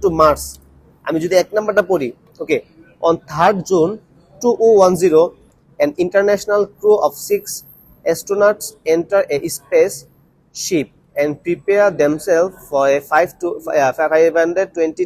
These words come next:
day voyages, voyage to the planet Mars and back. The module that was to be their home for the next year and a half contained their sleeping quarter, a kitchen এবং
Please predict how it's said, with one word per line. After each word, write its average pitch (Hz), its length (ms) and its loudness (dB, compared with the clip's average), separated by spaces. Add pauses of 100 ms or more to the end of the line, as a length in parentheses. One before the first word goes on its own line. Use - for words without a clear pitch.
(140)
day 139 120 2 (800)
voyages, 170 520 2 (560)
voyage 175 340 4
to 165 120 -12
the 160 60 -2 (100)
planet 170 300 2 (160)
Mars 156 300 0
and 139 160 -8
back. 117 140 -4 (1040)
The 185 140 8 (280)
module 208 500 4 (320)
that 139 180 2 (220)
was 139 280 -2
to 139 40 -10 (140)
be 127 80 -8 (160)
their 131 200 0 (220)
home 180 260 2 (160)
for 143 160 -4
the 123 160 -6
next 143 240 -8 (100)
year 127 180 0 (560)
and 143 160 -2
a 147 100 -2 (120)
half 175 260 2 (540)
contained 160 560 0
their 127 140 0 (100)
sleeping 170 400 -4 (100)
quarter, 127 340 -4 (500)
a - 20 -6 (140)
kitchen 220 400 0 (640)
এবং 147 140 0